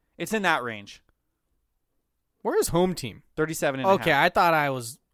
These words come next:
Speaker 2: I was way too high for it to be this point. Okay, it's a, it's a, it's kinda mid-thirties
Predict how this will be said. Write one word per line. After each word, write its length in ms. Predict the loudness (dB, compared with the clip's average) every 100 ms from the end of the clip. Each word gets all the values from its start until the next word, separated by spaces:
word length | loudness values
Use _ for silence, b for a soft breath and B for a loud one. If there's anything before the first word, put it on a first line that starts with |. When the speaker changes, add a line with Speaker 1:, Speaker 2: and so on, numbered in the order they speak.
| -6
Speaker 2:
I 100 | -4
was 140 | -4
way 280 | 0 2 2
too 180 | 0 0
high 200 | 0 0
for 140 | -2
it 80 | -4
to 40 |
be 100 | -6
this 200 | -8 -8
point. 280 | -10 -14 -16 _ B B B B _ -8
Okay, 240 | -2 -2
it's 100 | 0
a, 140 | 2 2
it's 120 | 2
a, 240 | 0 0 -6 _ _
it's 80 |
kinda 160 | -6 -2
mid-thirties 640 | -2 0 2 2 0 -8